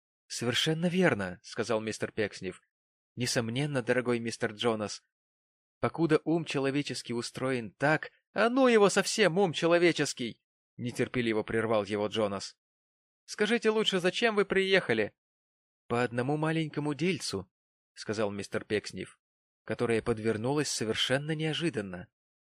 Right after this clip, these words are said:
"О, только и всего!" воскликнул Джонас. "Ну вот что, папаша тут, в соседней комнате". "Эй, папаша, Пекснев здесь!" "Со дня на день всё больше дуреет",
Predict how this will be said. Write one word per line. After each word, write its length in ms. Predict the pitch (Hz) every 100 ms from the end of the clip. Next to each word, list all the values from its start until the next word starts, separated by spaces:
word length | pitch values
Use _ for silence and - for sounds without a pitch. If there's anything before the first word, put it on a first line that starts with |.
| _ _ _ _ _ _ -
"О, 260 | 214 208
только 360 | - 190 180 196
и 120 | 196
всего!" 520 | - 202 202 214 170 - _ _ _ _
воскликнул 560 | - 110 - 107 - 104
Джонас. 460 | 98 104 98 - - _ _ _ _ _ -
"Ну 180 | 202 202
вот 220 | 185 143
что, 300 | - 127 117 -
папаша 460 | 196 - 202 - 185
тут, 240 | 185 -
в 40 |
соседней 480 | - 170 185 151 156
комнате". 540 | - 143 120 110 113 - _ _ _ _ _ _ _ _ _ -
"Эй, 240 | 269 262
папаша, 580 | - 262 277 240 185 147
Пекснев 540 | - 285 - 208 214
здесь!" 480 | 170 185 185 127 - _ _ _ _ _
"Со 220 | - - 170
дня 220 | 180 190
на 180 | 214 196
день 160 | 175
всё 220 | - 233
больше 340 | 202 165 - 135
дуреет", 560 | 139 135 127 120 -